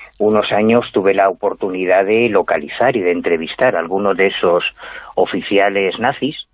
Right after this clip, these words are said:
que, que pertenecían al Tercer Reich, que escaparon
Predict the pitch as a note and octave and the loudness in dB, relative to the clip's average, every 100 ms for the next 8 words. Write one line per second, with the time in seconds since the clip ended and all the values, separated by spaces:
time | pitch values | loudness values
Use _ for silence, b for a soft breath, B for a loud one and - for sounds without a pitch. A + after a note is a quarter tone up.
0 | _ _ _ _ - G#2 F#2 F2 F2 E2 | _ _ _ _ 0 2 4 4 2 0
1 | E2 F2 F#2 - - - - - - D3 | 0 0 0 -2 -4 -2 -2 -4 -2 0
2 | C#3 E2 E2 F2 - G2 F#2 A#2+ C3 - | 0 0 -2 -2 -2 -2 2 0 0 -6
3 | _ _ b b - G2+ - - - A#2 | _ _ b b -4 -4 -2 -2 0 0
4 | A#2 E2 | 0 -4